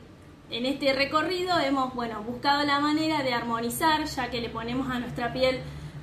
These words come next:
cremas naturales, nuestra rutina, si nos imaginamos una rutina de belleza, arranca con, nos levantamos, nos limpiamos el rostro, nos, nos podemos poner una bruma, nos podemos poner una crema,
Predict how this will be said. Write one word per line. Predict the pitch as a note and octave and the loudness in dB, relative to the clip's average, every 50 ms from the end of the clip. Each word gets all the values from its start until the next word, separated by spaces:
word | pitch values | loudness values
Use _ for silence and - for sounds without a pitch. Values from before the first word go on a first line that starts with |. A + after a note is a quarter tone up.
| - - | -6 -2
cremas | C#4 C#4 D4+ D4+ D4+ D4 D4 C#4 C#4 C#4 C4 | 0 2 2 4 4 4 4 4 4 2 2
naturales, | C4 A#3+ A#3 A#3 B3 C4 C4+ C#4+ D4 C#4+ C#4+ C#4+ C#4+ C#4+ | -2 -2 -4 -4 0 2 4 4 4 2 2 2 2 2
nuestra | C4+ A#3 - - A#3 A3+ | 0 0 -2 -4 -4 -2
rutina, | A#3 B3 B3 A#3+ D4+ D#4+ E4+ D#4 | -2 -4 -2 0 0 0 0 0
si | - C#4 B3 | -2 -2 -2
nos | A#3 A#3 | -4 -4
imaginamos | A#3 A#3 - - - B3+ C4 C4+ D4 D#4 C4+ | -4 -6 -6 -6 -4 -2 0 2 2 4 4
una | C#4+ C#4+ C#4+ C#4+ C4+ | 4 4 4 2 0
rutina | B3+ B3+ B3 - - C#4 C#4+ C#4 C#4 C#4 C#4+ D4+ D4 C#4+ - - | 0 -2 -4 -2 -2 0 0 2 4 4 4 4 2 -2 -4 -4
de | A#3 A#3 | -4 -4
belleza, | G#3+ G#3+ G#3+ - C#4 B3+ B3+ - - C4+ C4+ D4 D4 - - - - - - - | -4 -4 -2 0 0 0 0 0 0 0 0 0 0 -4 -10 -16 -16 -16 -4 2
arranca | A#3+ A#3+ B3 B3+ C4 C4+ C#4 C#4+ C#4+ C#4+ C#4 C#4 C#4 | 2 4 4 4 2 2 2 2 2 2 2 2 2
con, | C#4 C4+ C4+ C4+ C4+ C#4 D4 C#4+ - - - - - - - - - | 2 2 4 4 4 2 2 0 0 -6 -12 -18 -20 -20 -20 -16 -12
nos | A#3 A#3 A#3 A#3 | -10 -10 -8 -6
levantamos, | B3 A3+ G#3+ G#3+ A3 - D4+ D#4+ E4 F4 F4 F4+ D#4+ | -4 -4 -4 -6 -4 0 2 4 4 4 4 2 2
nos | C#4+ C4 A#3 | 0 0 0
limpiamos | A#3 A#3+ - A#3+ A#3+ B3 B3 B3+ B3 | -2 -2 -2 -2 -2 -2 -2 -2 -4
el | B3 - - | -4 -6 -4
rostro, | A3+ C4+ D4 D#4 - - - D4 D4 D4 D4+ D4+ - - - - - - - - | 0 0 0 0 0 -2 -4 -2 0 0 0 -2 -4 -12 -16 -18 -20 -20 -16 -8
nos, | - B3 A#3+ B3 A#3+ - - - G3 | -4 -2 -2 -2 -4 -6 -10 -12 -12
nos | A3 A3 G#3 | -10 -10 -6
podemos | B3 B3 A#3+ B3+ B3+ B3 | -4 -2 0 0 -2 -2
poner | B3 A#3+ A#3+ A#3 A#3+ | -2 -2 -2 -2 -2
una | B3 A#3+ A3 A3 | -2 -2 -4 -2
bruma, | A3+ B3+ D4 D#4+ E4+ D#4+ D4+ D4+ D4+ D#4 D#4+ D#4+ - - - - - | 0 0 2 2 4 4 4 4 4 2 0 -2 -4 -10 -16 -18 -16
nos | G#3+ A3 | -14 -12
podemos | - A3+ A#3 A#3+ B3 | -10 -6 -4 -4 -4
poner | - - A3+ A#3 A#3 A#3 A#3 | -4 -4 -4 -4 -4 -2 -2
una | A#3 A#3 G#3+ A3 A3 | -2 -2 -2 -4 -4
crema, | - D4+ D#4+ E4 D#4+ D#4 D4 C#4 C4+ C#4 C#4 C#4+ D4 | -2 0 2 2 4 4 4 4 4 4 2 2 -2